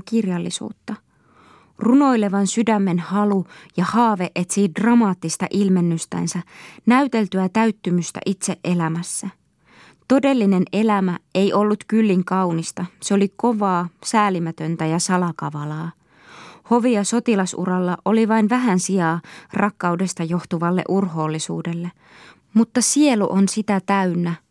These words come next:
tahtoo kokea sen ja luo itselleen kauniimman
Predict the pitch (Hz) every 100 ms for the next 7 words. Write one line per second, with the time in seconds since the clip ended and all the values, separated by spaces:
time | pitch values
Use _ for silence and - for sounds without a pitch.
0 | _ _ 247 247 - 214 208 269 262 190
1 | 165 - - 185 180 - - - - -
2 | 208 247 233 - 233 - 220 190 185 196
3 | - 240 220 196 170 165